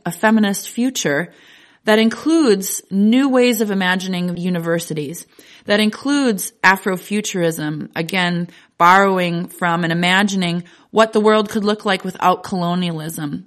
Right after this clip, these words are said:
What would the world have looked like if we didn't have slavery? Also imagining how our relationship to gender could be flipped or reimagined. And finally, thinking about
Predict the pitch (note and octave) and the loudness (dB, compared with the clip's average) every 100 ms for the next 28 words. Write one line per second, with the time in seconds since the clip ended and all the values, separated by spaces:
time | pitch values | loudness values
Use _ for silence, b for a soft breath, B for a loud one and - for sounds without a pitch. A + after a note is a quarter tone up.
0 | _ F#3+ A#3 A3 G#3+ G#3+ G#3 G#3 G3 F#3+ | _ 0 2 2 2 2 2 0 -2 -4
1 | G3 G3 F3+ F3+ - F3+ F3+ F#3+ G3 - | -6 -6 -8 -8 -8 -4 0 0 -2 -2
2 | F3 D#3+ D#3+ - D#3+ D3+ E3+ D#3 D3 F3 | 0 0 -4 -8 -8 -8 -8 -10 -10 -12
3 | _ _ F#3+ G#3+ G#3+ A3+ F#3+ F#3+ G3+ F#3+ | _ _ 0 0 0 2 2 2 0 -2
4 | F#3+ G3+ G#3 G3 F#3+ G3 A3+ - G#3+ - | -2 0 0 0 0 0 0 0 -2 -2
5 | F#3+ - F3+ D#3+ F3+ F#3 F#3 E3+ D3+ E3 | -6 -8 -12 -4 -2 0 -2 -2 -4 -8
6 | B B B B - A#3 G#3+ F#3 G3 F#3 | B B B B -2 0 0 -2 -4 -4
7 | - - - G3 E3+ - - - E3+ E3 | -8 -14 -6 -4 -4 -8 -10 -4 -2 -2
8 | E3 E3 D#3 D3+ D3+ D3+ D3 D#3+ - B | -2 -2 -2 -2 -4 -6 -8 -6 -8 B
9 | B B _ F3 F3+ F3+ F#3 F3 - _ | B B _ 0 0 2 0 -4 -10 _
10 | - F#3 G3 F#3 F3+ G3 G3+ G3 F3 E3+ | -2 -2 0 -2 -4 -4 -4 -4 0 2
11 | E3+ - | 2 -2